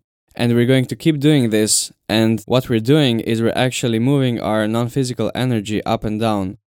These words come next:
And this requires a lot of focus, but this is also one of the things that are keeping us warm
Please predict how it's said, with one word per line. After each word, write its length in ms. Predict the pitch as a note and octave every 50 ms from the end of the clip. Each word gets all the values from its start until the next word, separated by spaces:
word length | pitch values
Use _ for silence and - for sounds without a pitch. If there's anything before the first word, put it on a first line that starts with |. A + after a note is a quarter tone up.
| _ _
And 200 | - - A2+ A2+
this 260 | A2 B2+ C#3+ C#3 - C#3
requires 760 | B2+ - - C#3+ C3 B2+ B2 A#2 A#2+ A#2 A2 - - - -
a 80 | - A2
lot 160 | A2+ A2+ A2
of 100 | A2 F#2
focus, 600 | - - B2 A#2+ A2+ - - D2+ - - - - _ _ _ _ _ _ -
but 120 | A2 A2
this 180 | A2+ B2+ B2 B2
is 100 | A#2+ -
also 320 | - C3+ C3+ B2 - C#3
one 160 | C3 C3 C3
of 100 | C3 A#2+
the 100 | A2+ A2
things 400 | G#2 - C3+ C3+ C3 B2+ A2+ A#2
that 140 | A2+ G#2+ G2+
are 80 | G2+ G2
keeping 340 | - - - - C3 A#2 A2
us 200 | G#2+ - - -
warm 500 | A#2 A2+ A#2 A2 G2+ F#2+ G2 G2+ -